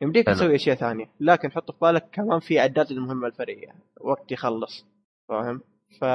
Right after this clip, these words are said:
Speaker 2: يعني عندك كل شيء يخلص يعني.
Speaker 1: بالضبط. ما، ما تحس إنهم يجبر-، يجبرونك على الشيء، فاهم؟ ما، ما تحس إنك
Speaker 2: يجبرونك تلعب بعجلة.
Speaker 1: بالضبط. تسوي كل شيء بعجلة، تسوي كل شيء بعجلة.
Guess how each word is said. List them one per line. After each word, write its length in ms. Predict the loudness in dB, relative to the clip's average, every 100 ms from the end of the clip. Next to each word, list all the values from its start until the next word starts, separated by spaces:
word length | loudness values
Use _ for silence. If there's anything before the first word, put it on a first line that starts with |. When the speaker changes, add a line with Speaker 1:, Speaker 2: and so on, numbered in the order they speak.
| 2 0 -2 -4 _
Speaker 2:
يعني 600 | 6 6 6 2 2 2 0
عندك 440 | 0 -2 -2 -4
كل 200 | -4 -6
شيء 220 | -4 -6
يخلص 580 | -2 -2 -2 -2 -8 -2
يعني. 480 | -2 0 -4 -10 -14 _ _ _ -8
Speaker 1:
بالضبط. 540 | 0 0 2 -4 0
ما، 280 | 2 4 4
ما 220 | 2 0 -2 -6
تحس 300 | -2 0 0
إنهم 280 | -2 0 0
يجبر-، 460 | 0 -2 -4 -4
يجبرونك 560 | -4 -6 -2 0 -2 -4
على 100 | -6
الشيء، 400 | -4 0 0 -2 -6
فاهم؟ 320 | -6 -6 -12 _ _ _ _ 2
ما، 180 | 4
ما 120 | 4 2
تحس 280 | 0 -4
إنك 160 | -2 0
Speaker 2:
يجبرونك 720 | 0 2 2 4 2 0 0
تلعب 640 | 0 0 -2 -2 0 -2
بعجلة. 540 | 0 0 0 -4 -8 -10 -18 _ _ _ -4
Speaker 1:
بالضبط. 460 | 2 2 2 -2 -4 _ _ _
تسوي 220 | 4 4
كل 160 | 4 0
شيء 140 | 2
بعجلة، 280 | 2 0 -4
تسوي 200 | -6 -6
كل 140 | -6
شيء 100 | -6
بعجلة. 340 | -8 -8 -10